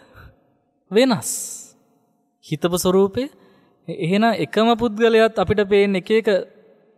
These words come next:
කෝණ වලින් වෙන විදියට නම් මේ සංඥාව කොයිතරම් අපිව මුලා කරලාද අන්දලාද තියෙන්නේ? නේද? දැන් විවාහ වෙන්න කලින් තිබුණා නම් දෙන්නෙක් කෙරේ සංඥාවල් දෙකක්.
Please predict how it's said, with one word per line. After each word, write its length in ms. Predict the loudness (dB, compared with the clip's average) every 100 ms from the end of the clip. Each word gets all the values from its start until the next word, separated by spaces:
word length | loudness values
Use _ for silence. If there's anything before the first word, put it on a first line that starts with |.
| _
කෝණ 280 | 4 4 6
වලින් 340 | 2 2 0
වෙන 180 | 2 2 2
විදියට 360 | 0 -4 -8
නම් 280 | -6 -6 -6 -10 _ _ _ -4
මේ 180 | -2 0
සංඥාව 520 | 0 0 0 2 2
කොයිතරම් 500 | 2 0 0 0 0 -2
අපිව 220 | -2 -2
මුලා 300 | 0 2 2
කරලාද 380 | 2 0 0 -2 -4
අන්දලාද 420 | -4 -2 0 0
තියෙන්නේ? 280 | -2 -10 -12 _ _ _ _ _ _ _ _ _ _ _ _ _ _ _ _
නේද? 220 | -4 -4 -6 -16 _ _ _ _ _ _ _ _ _ _ _ -6
දැන් 120 | -6 -4
විවාහ 320 | 0 4 4
වෙන්න 200 | 2 2 0
කලින් 280 | 0 0 -2
තිබුණා 300 | -2 0 0
නම් 140 | 0
දෙන්නෙක් 320 | 0 -2 -6
කෙරේ 220 | -4 -2 0
සංඥාවල් 540 | -2 -2 0 0 0
දෙකක්. 160 | 0